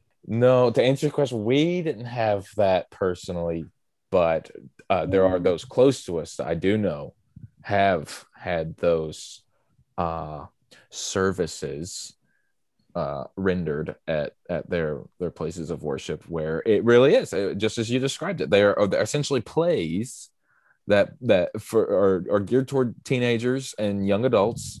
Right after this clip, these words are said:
Speaker 1: and, uh, preteens, uh, that demonstrate in graphic and unyielding detail the punishments that await you should you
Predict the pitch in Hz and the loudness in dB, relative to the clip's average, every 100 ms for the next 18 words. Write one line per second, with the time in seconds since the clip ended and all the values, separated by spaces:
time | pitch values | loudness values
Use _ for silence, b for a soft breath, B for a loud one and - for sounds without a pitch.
0 | - 92 90 85 80 - 87 - 113 120 | -6 -2 0 -2 -6 -8 -8 -4 0 0
1 | 151 120 90 104 - _ _ _ _ _ | 0 -4 -4 -6 -8 _ _ _ _ _
2 | - 82 80 - 98 92 113 151 131 - | -4 -2 -2 -2 -4 2 2 4 2 0
3 | 98 90 92 90 90 98 110 - 127 120 | 0 2 0 -4 -2 2 2 2 -2 -2
4 | - 101 92 85 95 104 110 123 139 127 | -4 -4 -4 -6 -4 0 2 4 2 -2
5 | 123 131 - 76 58 98 - _ _ _ | -2 -4 -4 -8 -6 -8 -10 _ _ _
6 | _ - 98 127 135 147 107 90 - 92 | _ -2 0 2 2 0 -2 -4 -2 0
7 | 90 87 123 - 80 73 87 107 _ _ | 2 4 2 2 -4 -6 -8 -10 _ _
8 | _ _ - 104 87 95 92 92 92 98 | _ _ -2 -2 0 2 2 2 -2 -6